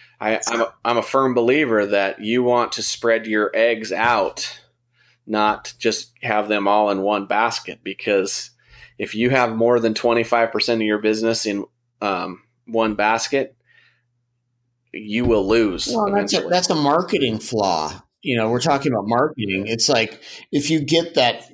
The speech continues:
Speaker 2: thirty or forty percent or whatever from that one guy, you know,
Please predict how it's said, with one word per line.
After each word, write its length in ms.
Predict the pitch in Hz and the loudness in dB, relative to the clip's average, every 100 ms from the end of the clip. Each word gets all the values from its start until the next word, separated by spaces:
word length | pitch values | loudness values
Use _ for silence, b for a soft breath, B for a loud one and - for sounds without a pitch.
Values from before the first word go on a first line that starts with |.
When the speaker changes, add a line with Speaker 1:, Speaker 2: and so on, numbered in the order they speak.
| _ _ _ _ _ | _ _ _ _ _
Speaker 2:
thirty 600 | - - - 143 127 120 | -12 -10 -2 0 2 2
or 80 | 113 | 0
forty 380 | 110 139 117 113 | 0 0 0 0
percent 440 | 113 110 127 113 | -4 -2 0 0
or 100 | 110 | 0
whatever 400 | 113 113 110 107 | 2 2 0 -2
from 200 | 104 127 | -2 0
that 220 | 110 107 139 | 0 0 0
one 480 | 120 110 107 107 - | 0 0 0 -4 -4
guy, 640 | - 135 147 90 85 101 _ _ _ _ _ _ _ _ _ - _ | 0 2 2 0 -2 -6 _ _ _ _ _ _ _ _ _ -20 _
you 140 | - 135 | -4 0
know, 440 | 127 117 110 110 | 2 2 0 -4